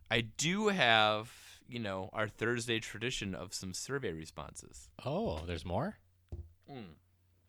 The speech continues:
Speaker 1: These things are coming in like hotcakes. <laughs>
Speaker 2: We got, like, fifteen on the first day, and you're just dragging them out.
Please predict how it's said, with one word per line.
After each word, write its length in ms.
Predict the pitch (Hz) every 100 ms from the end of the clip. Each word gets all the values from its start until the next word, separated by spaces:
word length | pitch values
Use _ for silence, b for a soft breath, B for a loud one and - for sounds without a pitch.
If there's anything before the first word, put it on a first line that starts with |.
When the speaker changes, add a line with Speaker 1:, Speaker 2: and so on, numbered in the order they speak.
| - -
Speaker 1:
These 200 | 120 120
things 200 | 120 95
are 60 | 95
coming 360 | - 107 104
in 80 | 98
like 180 | 90 85
hotcakes. 840 | 120 117 110 143 - - - - -
<laughs> 60 | - - - - - - 403 - - - - B 196 B B 120 113
Speaker 2:
We 140 | 123
got, 200 | 117 117
like, 160 | 113 104
fifteen 440 | - 104 - 98
on 100 | 95
the 80 | 92
first 320 | - 92 -
day, 320 | - 80 78 82
and 160 | 85 80
you're 100 | 80
just 220 | 82 80
dragging 340 | - 80 78
them 140 | 78 80
out. 260 | 78 82